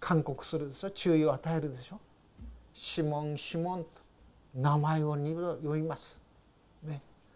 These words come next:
「あなたをサタンはね、ふるいにかけることを願って聞き届けられた。あなたはそんなふうな思いを持っていたら足元救われるぞ」。イエス様からそう注意をされます。でもイエス様は、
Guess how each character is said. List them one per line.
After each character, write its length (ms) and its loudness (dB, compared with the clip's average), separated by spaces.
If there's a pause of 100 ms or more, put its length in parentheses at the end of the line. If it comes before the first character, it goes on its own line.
(840)
「あ 140 0
な 160 2
た 220 -6
を 200 -4 (380)
サ 260 -6
タ 160 -6
ン 140 -2
は 100 -8
ね、 160 -8 (140)
ふ 180 -2
る 180 8
い 60 6
に 160 0
か 140 -6
け 160 0
る 80 2
こ 120 -2
と 200 -2
を 40 -4
願 160 -6
っ 120 -6
て 180 -10
聞 40 -6
き 200 -12
届 380 2
け 60 -6
ら 60 -10
れ 60 -16
た。 220 -20 (1120)
あ 80 4
な 140 6
た 100 0
は 120 2
そ 160 -2
ん 100 2
な 120 2
ふ 120 0
う 40 0
な 120 0
思 220 2
い 60 0
を 60 -4
持 120 -4
っ 40 -4
て 160 -6
い 60 -6
た 120 -6
ら 140 -6
足 160 -6
元 240 -2
救 260 -4
わ 120 4
れ 100 2
る 80 2
ぞ」。 180 -2 (380)
イ 100 0
エ 80 6
ス 60 -2
様 220 0
か 100 -6
ら 80 -2
そ 120 -2
う 60 0
注 220 0
意 100 0
を 60 2
さ 140 -6
れ 80 -10
ま 120 -18
す。 180 -20 (1160)
で 100 4
も 140 6
イ 80 10
エ 80 12
ス 60 0
様 240 2
は、 120 -6